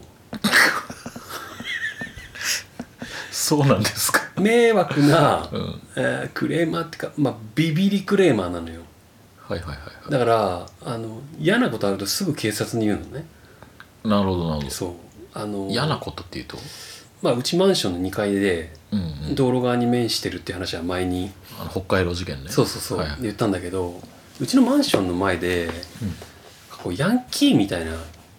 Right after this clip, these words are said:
Speaker 2: 子たちが、
Speaker 1: おう。
Speaker 2: なんか地べたに座って喋ってる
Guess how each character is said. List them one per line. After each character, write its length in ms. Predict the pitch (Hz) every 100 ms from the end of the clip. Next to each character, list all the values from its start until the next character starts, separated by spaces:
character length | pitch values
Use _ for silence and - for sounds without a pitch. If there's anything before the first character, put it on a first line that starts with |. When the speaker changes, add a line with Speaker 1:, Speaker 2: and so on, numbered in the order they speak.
| - - - - - - - - -
Speaker 2:
子 120 | 110
た 120 | 107
ち 140 | -
が、 200 | 82 82 80
Speaker 1:
お 100 | 113
う。 120 | 78 - - -
Speaker 2:
な 80 | -
ん 20 |
か 60 | -
地 200 | - 185
べ 120 | 277
た 100 | -
に 120 | 85
座 200 | 82 85
っ 60 | 82
て 140 | -
喋 260 | - 90 120
っ 20 |
て 300 | - - -
る 180 | 82